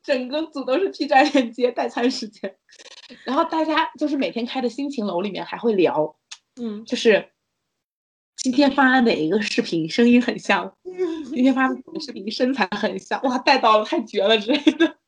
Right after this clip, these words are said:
Speaker 1: <laughs> 也很快乐，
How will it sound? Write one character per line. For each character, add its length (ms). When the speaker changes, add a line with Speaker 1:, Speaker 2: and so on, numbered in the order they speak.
Speaker 1:
<laughs> 540
也 240
很 220
快 320
乐， 320